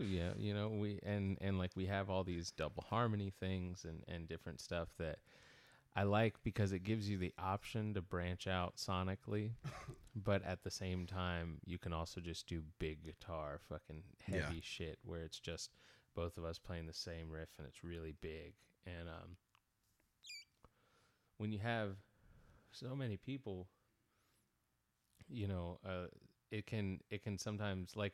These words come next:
Speaker 1: like the way we did last week, I thought was really cool,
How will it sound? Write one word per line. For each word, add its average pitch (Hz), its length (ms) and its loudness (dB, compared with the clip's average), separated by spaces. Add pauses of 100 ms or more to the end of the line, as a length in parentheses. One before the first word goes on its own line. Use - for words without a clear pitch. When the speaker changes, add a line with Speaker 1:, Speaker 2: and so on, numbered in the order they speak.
(100)
Speaker 1:
like 104 220 0
the 107 80 -2
way 107 160 2
we 107 120 0
did 101 180 0
last 101 340 0
week, 113 240 -4
I 87 40 -2
thought 92 240 2
was 92 140 -2
really 92 280 2
cool, 92 380 2